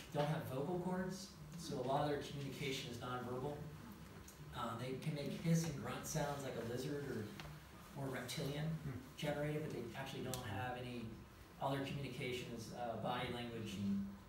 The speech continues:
Speaker 1: head coloration and showing those bright wing patches. These guys are built for survival. Condors are tough. Personally, I think they should be the national bird. They put bald eagles to shame,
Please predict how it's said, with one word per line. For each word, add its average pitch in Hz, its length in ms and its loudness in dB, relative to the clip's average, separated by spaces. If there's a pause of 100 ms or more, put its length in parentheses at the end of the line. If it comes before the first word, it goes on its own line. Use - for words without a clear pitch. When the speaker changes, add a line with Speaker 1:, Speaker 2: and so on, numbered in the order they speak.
(120)
Speaker 1:
head - 220 0
coloration 113 560 0 (540)
and 104 100 -4
showing 135 200 0 (120)
those 104 100 -2
bright 107 340 2
wing 110 220 0
patches. 101 380 -6 (2000)
These 165 120 8
guys 175 240 12
are 165 80 12
built 165 440 12
for 156 120 6
survival. - 580 4
Condors 139 420 2 (120)
are - 180 -2
tough. - 380 -2 (260)
Personally, 165 440 10
I 147 80 8
think - 160 2
they 139 80 2
should 139 180 0
be 135 120 0
the 127 80 0
national - 400 2
bird. 123 400 0 (180)
They - 60 -4
put - 340 2
bald 123 240 2
eagles 120 200 -2
to 113 80 -4
shame, 135 440 2